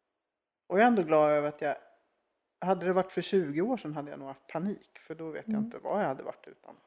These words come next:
Speaker 1: det. Men nu har man ju liksom, med barn och sådär, så blir det ändå att man har en, man har en funktion på andra plan i livet också. Ehm, eller andra in-, man har intressen eller sådär. Men ja, det har varit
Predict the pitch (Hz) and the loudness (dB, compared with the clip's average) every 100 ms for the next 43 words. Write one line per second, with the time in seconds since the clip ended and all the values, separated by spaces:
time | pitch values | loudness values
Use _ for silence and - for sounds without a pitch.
0 | _ - - 151 175 156 _ _ _ _ | _ -20 -16 -10 -8 -10 _ _ _ _
1 | _ _ _ _ _ _ _ 180 190 180 | _ _ _ _ _ _ _ 2 4 4
2 | 165 147 - 139 123 120 156 135 139 165 | 4 0 0 -2 -2 -2 0 2 4 6
3 | 160 151 143 139 135 156 151 151 147 151 | 6 4 0 -4 -4 -4 -2 2 2 2
4 | 180 175 170 156 123 131 131 - _ _ | 0 0 -2 -4 -4 -6 -10 -20 _ _
5 | _ 160 165 147 185 - 139 - 151 143 | _ -8 -4 -2 -2 -4 -12 -8 -6 -6
6 | 139 151 135 135 147 139 _ _ _ 202 | -8 -6 -6 -6 -8 -10 _ _ _ -18
7 | 185 - 131 147 135 131 139 143 139 - | -14 -8 -8 -8 -14 -16 -10 -8 -8 -12
8 | - _ _ _ _ _ _ _ - 147 | -20 _ _ _ _ _ _ _ -12 -8
9 | 143 139 135 135 127 131 _ _ _ _ | -8 -10 -14 -16 -18 -20 _ _ _ _
10 | _ _ _ _ _ _ _ _ _ - | _ _ _ _ _ _ _ _ _ -10
11 | 147 139 147 139 139 135 147 151 151 147 | -6 -4 -4 -4 -8 -10 -8 -6 -6 -8
12 | 135 - 143 - - - - - _ - | -8 -6 -8 -10 -16 -16 -18 -20 _ -14
13 | 110 143 160 165 - _ _ _ _ _ | -12 -8 -6 -8 -12 _ _ _ _ _
14 | _ 202 269 311 - 233 277 285 - - | _ 0 2 0 -4 0 2 0 -4 -18